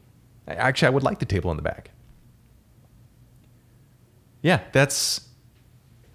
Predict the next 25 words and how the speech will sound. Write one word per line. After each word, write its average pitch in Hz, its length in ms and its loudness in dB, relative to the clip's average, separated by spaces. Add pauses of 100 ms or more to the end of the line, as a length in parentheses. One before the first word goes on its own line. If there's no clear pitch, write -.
(240)
I, 151 60 2
and 160 240 4
I 139 80 6
never 143 180 6
call 180 140 0
back, 160 120 4
no, 147 200 4
no 151 160 4
problems. 147 320 4
Actually, 170 340 2
and 160 100 4
then 151 100 4
OpenTable 147 580 2
also 160 280 4
sent 127 240 -2
me 127 80 0
an 120 80 0
email. 90 280 -2 (340)
"Hey, 113 280 2
we're 92 120 0
just 127 640 0 (240)
emailing 139 540 2
you 107 140 0
to 98 80 -2
confirm. 90 800 -2